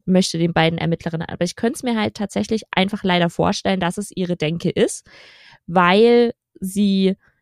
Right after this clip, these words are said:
in dieser Welt aufgewachsen sind und sich irgendwie dem nicht so bewusst sind.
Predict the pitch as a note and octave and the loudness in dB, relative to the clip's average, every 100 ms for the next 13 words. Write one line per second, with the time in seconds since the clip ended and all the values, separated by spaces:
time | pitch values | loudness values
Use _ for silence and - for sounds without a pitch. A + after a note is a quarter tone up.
0 | _ - G3+ G3 F#3+ F3+ F3 - F3+ F3+ | _ -2 2 4 4 4 2 2 4 4
1 | - G3 - F#3+ F#3+ - F#3+ G3 F#3+ F#3+ | 4 2 2 0 -2 -4 -2 0 -2 -2
2 | F3 E3+ E3+ - F3 F3 E3+ F3 F3+ F3+ | -2 -2 -4 0 0 0 2 2 2 0
3 | - E3+ D#3+ D#3+ - - B3+ C4+ E4 | 0 0 2 2 0 -2 -4 -4 -8